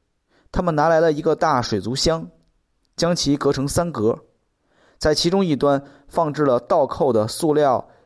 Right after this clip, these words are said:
透明小花盆，上面有很多孔。在倒扣的花盆下有一只玩具，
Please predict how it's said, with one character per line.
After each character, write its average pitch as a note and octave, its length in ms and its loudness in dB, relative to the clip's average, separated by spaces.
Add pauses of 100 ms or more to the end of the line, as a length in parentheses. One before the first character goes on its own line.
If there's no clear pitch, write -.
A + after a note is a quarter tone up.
(100)
透 - 160 -2
明 B2+ 180 0
小 E3+ 160 -2
花 C#3+ 160 0
盆， C3 300 -4 (720)
上 F3+ 160 0
面 D#3+ 140 2
有 D#3 100 2
很 A2+ 120 -8
多 D3 140 0
孔。 - 320 -8 (840)
在 E3 160 0
倒 D#3+ 240 2
扣 E3+ 160 0
的 C3 80 2
花 D#3+ 200 0
盆 A#2+ 160 -4
下 B2 280 -2 (300)
有 A2 140 2
一 A2+ 60 2
只 A#2+ 140 -2
玩 G#2+ 200 -2
具， D3 280 -8